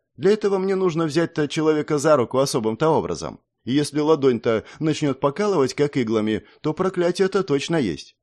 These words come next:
Но если ты про Мартина-то, то там я ничегошеньки не смогу поделать-то. А ну да жути сильно это,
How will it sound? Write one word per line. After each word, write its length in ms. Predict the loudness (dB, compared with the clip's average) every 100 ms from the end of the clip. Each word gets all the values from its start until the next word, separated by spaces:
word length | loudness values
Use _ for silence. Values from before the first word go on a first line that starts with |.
| _ -6
Но 100 | -2
если 320 | 2 0 0
ты 160 | 0 -2
про 240 | 0 2
Мартина-то, 840 | 4 2 2 0 -2 0 0 0 -2 -10 -4
то 340 | 0 2 2
там 240 | 2 0
я 300 | 2 2 2 0 -4
ничегошеньки 640 | -4 0 0 0 -2 -4 -4
не 100 | -2
смогу 320 | 0 0 0
поделать-то. 720 | 0 2 2 2 0 -2 -4 _ _ -2
А 120 | 0
ну 140 | 2
да 160 | 4 4
жути 300 | 2 -2 -4
сильно 340 | 0 2 4
это, 460 | 4 4 4 4